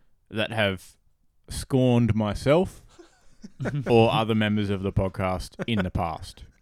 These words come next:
<laughs> So this week I don't have any additions and or subtractions. No one's worked their way on or off the list. But the list as it stands, Devin Booker, N B A player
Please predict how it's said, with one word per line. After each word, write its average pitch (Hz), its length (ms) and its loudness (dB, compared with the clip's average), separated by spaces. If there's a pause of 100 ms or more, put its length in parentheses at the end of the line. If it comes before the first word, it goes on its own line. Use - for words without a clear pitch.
(140)
<laughs> 185 80 -8 (1700)
So 104 240 2
this 147 240 2
week 151 180 2
I 135 80 6
don't 147 220 4
have 143 100 2
any 131 180 2
additions 110 640 0 (240)
and 107 180 2
or 98 120 2
subtractions. - 880 -4 (140)
No 120 140 2
one's 107 140 0
worked 107 240 2
their 107 100 2
way 101 200 2
on 101 280 -2
or 92 260 -2
off 95 200 -2
the 95 100 -8
list. 110 400 -4 (1300)
But - 140 -2
the 107 60 0
list 123 260 4
as 110 160 2
it - 80 -6
stands, 147 480 0 (1040)
Devin 117 240 6
Booker, 127 320 4 (800)
N 107 100 0
B 98 60 2
A 90 100 0
player 87 240 -4